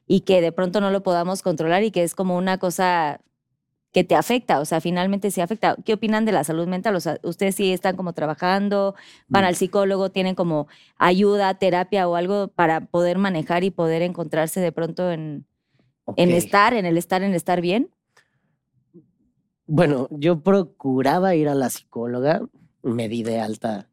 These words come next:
Speaker 2: hace poco yo mismo.
Speaker 1: <laughs> ¿Tú mismo?
Speaker 2: <laughs> Yo mismo,
Speaker 1: Porque
Speaker 2: sí.
Speaker 1: yo quise.
Speaker 2: Eh, como que, eh, me pasó que le dije, "Oye, no tengo nada que contarte", o sea,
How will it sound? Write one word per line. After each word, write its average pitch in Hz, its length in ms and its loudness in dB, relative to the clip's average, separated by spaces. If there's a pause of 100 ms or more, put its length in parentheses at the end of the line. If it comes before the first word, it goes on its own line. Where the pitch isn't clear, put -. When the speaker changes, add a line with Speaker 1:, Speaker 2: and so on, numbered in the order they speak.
(120)
Speaker 2:
hace 110 220 -8
poco 110 300 -8
yo 135 120 -4
mismo. 123 460 -4 (380)
Speaker 1:
<laughs> 233 600 0
¿Tú 359 80 4
mismo? 311 440 6
Speaker 2:
<laughs> - 300 2
Yo 208 100 4
mismo, 175 320 4
Speaker 1:
Porque 262 220 2
Speaker 2:
sí. 269 60 4
Speaker 1:
yo 254 180 2
quise. 247 400 -2 (360)
Speaker 2:
Eh, 233 140 4
como 190 220 2
que, 196 320 0
eh, 202 100 6
me 214 180 4
pasó 214 400 0
que 233 300 2
le 160 420 -4
dije, 175 220 0
"Oye, 196 180 2
no 202 140 2
tengo 185 280 0
nada 160 260 0
que 127 120 -12
contarte", - 460 -12
o 113 60 -10
sea, 117 280 -8